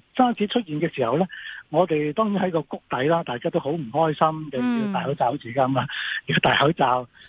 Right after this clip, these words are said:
Speaker 1: 咁啊，
Speaker 2: <laughs> 係會唔開心啲？
Speaker 1: 市面好，<laughs> 市面好淡靜，
Speaker 2: 係。
Speaker 1: 去咗啲旺區，譬如當時我同屋企人，即係沙士期間，唉，都大家想，都想出去唞下氣，走去尖東睇，哇，死成一樣！我哋諗下以前，
Speaker 2: 哦。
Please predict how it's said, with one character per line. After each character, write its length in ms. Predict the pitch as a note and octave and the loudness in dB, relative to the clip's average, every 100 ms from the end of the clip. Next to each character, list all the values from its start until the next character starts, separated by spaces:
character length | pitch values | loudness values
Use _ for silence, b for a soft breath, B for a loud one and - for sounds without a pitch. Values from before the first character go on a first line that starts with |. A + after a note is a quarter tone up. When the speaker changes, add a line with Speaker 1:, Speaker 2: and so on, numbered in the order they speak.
| B | B
Speaker 1:
咁 180 | D#3+ C4+ | -6 -4
啊， 60 | C4 | -4
Speaker 2:
<laughs> 240 | - C#4+ | -8 -10
係 140 | D3 A3 | -2 0
會 140 | B3 | 2
唔 60 | G#3+ | 4
開 180 | - D4+ | 4 2
心 200 | D4 B3+ | 2 0
啲？ 1120 | A4+ E4+ F#4+ - G#4 - - F#4 - - - | 0 2 0 2 0 0 -2 -2 -2 -2 -4
Speaker 1:
市 220 | - E3+ F#3 | -2 2 4
面 120 | D3+ | 4
好， 80 | D3+ | 2
<laughs> 0 | |
市 0 | |
面 0 | |
好 60 | |
淡 360 | G3 C3+ C#3 C#3 | 2 0 0 -2
靜， 200 | C3 C3 | -4 -4
Speaker 2:
係。 500 | F#3+ D#4 C4 B3 F#3+ | -2 0 2 2 0
Speaker 1:
去 140 | - | 0
咗 40 | F#3+ | -2
啲 220 | G3+ G3 | -2 -2
旺 200 | D#3+ C#3+ | -2 -4
區， 140 | D3+ F#3 F3 | -2 -2 0
譬 60 | |
如 60 | C3 | -2
當 220 | F#3 F#3 | 0 0
時 160 | C3+ A#2+ | -2 -2
我 300 | C3+ D3+ C#3+ B _ | 2 2 2 B _
同 140 | A#2 | -6
屋 120 | D3 F3+ | -4 2
企 60 | |
人， 260 | F3 C#3 A2+ B B B _ | 2 2 -2 B B B _
即 60 | - | 0
係 340 | E3 D3 C#3 C3+ | 2 4 0 0
沙 140 | F#3 F3 | 2 2
士 120 | E3+ | -4
期 140 | C3+ | -8
間， 200 | A#2 E3+ - | -4 -4 -2
唉， 240 | C3+ C#3 | 0 0
都 180 | F3 F3 | 2 2
大 160 | - C3+ | 4 6
家 120 | E3+ | 4
想， 160 | E3 | 2
都 140 | E3+ F3+ | 0 0
想 180 | - D3+ | 0 0
出 140 | E3 | 2
去 80 | D3 | 2
唞 340 | - C#3+ D3+ | 2 4 4
下 60 | C#3 | 2
氣， 120 | C3 B B B B | -2 B B B B
走 120 | D#3+ | 0
去 180 | E3+ E3+ | 2 0
尖 200 | D#3+ F3+ | 0 -2
東 160 | F3+ F3 | 0 0
睇， 180 | D3 C#3 B B | 0 -2 B B
哇， 220 | D3 - - | -6 -6 -2
死 160 | - D#3 | 0 2
成 160 | D3 | 0
一 40 | A2+ | 0
樣！ 300 | D#3+ C#3 A#2 B G#2+ F#2+ | 0 2 -2 B -10 -4
我 100 | - | 0
哋 120 | C#3+ | 2
諗 120 | D3 | 2
下 200 | F3 D#3+ | 2 0
以 80 | - | -4
前， 180 | F#3+ | -8
Speaker 2:
哦。 40 | - | -10